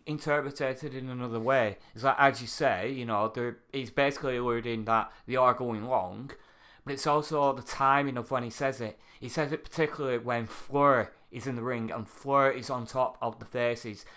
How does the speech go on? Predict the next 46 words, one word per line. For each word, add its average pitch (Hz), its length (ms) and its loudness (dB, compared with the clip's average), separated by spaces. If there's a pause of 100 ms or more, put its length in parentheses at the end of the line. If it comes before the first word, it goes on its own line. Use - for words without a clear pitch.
(100)
the 117 100 -6
people 139 720 -4
that 123 160 -2
Eric 127 420 0
and 117 160 -4
Mongo 117 640 0
are 117 60 -6
meant 120 260 -6
to - 80 -14
be 117 80 -14
cheering 110 420 -4
on. 113 220 2 (420)
Uh, 107 220 0
often 131 340 4
that 120 160 -2
they 110 60 -8
don't, 110 540 2
but, 110 280 2 (360)
you - 80 -6
know, 113 100 0
these 139 320 0
are 139 60 -2
the 127 60 0
people 120 540 -4
that 120 180 2
are 120 180 6
the 113 100 -12
faces, 120 680 -2 (300)
and 110 160 -8
Heenan 143 420 2
is 104 80 -8
basically 127 460 -2
just - 280 -8 (500)
making 170 380 2
a 151 60 0
jab 135 300 4
at 98 120 -4
them. 123 360 2 (100)
Like, 113 300 4
"Yeah, 135 280 2 (120)
this 165 200 -2
match 143 240 2
isn't 123 200 -12
for 120 80 -10
you 127 240 0
guys. 107 440 -2